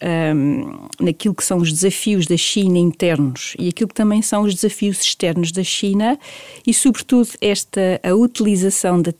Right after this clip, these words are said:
tecnologia ao serviço daquilo que é, sem dúvida, a ditadura mais sofisticada do mundo.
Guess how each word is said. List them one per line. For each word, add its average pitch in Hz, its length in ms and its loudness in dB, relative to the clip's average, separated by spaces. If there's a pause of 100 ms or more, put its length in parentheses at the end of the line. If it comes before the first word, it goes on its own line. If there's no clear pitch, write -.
tecnologia 170 1080 0 (400)
ao 196 120 0
serviço 196 600 0
daquilo 202 400 2
que 190 200 -2
é, 175 60 2
sem 214 340 0
dúvida, 190 600 2
a 180 80 -2
ditadura 175 520 0
mais 170 260 0
sofisticada 165 680 -4
do 170 120 0
mundo. 214 360 4